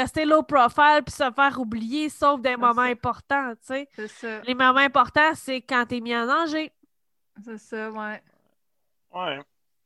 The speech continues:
Speaker 2: En tout cas,
Speaker 3: Fait
Speaker 2: moi, à
Speaker 3: que
Speaker 2: date, je trouve que c'est, c'est pas mal le feeling qu'il me donne, là, de, de, comme tu dis, d'être un floater puis essayer de se rendre le plus loin possible, là.
Speaker 3: Mhm.
Speaker 1: Il y a
Speaker 3: Puis
Speaker 1: un autre truc que je voulais mentionner, euh, encore un,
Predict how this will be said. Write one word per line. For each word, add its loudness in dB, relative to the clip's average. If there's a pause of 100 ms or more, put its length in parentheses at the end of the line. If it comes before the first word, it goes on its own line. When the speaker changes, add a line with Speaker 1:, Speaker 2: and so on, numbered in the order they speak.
(360)
Speaker 2:
En -6
tout -20
cas, -4
Speaker 3:
Fait -20
Speaker 2:
moi, -2
à 0
Speaker 3:
que -6
Speaker 2:
date, -2
je -18
trouve -8
que -4
c'est, -10
c'est -14
pas -6
mal -2
le 0
feeling -10
qu'il -10
me -6
donne, -2
là, -4
de, -6 (680)
de, -10
comme -8
tu -12
dis, -8
d'être -6
un -4
floater -6
puis -4
essayer -10
de -8
se -16
rendre -8
le -10
plus -12
loin -8
possible, -10
là. -8 (400)
Speaker 3:
Mhm. -16 (200)
Speaker 1:
Il -10
y -6
a -4
Speaker 3:
Puis -4
Speaker 1:
un -2
autre -2
truc -6
que -4
je -8
voulais -2
mentionner, -4
euh, -2
encore 0
un, -8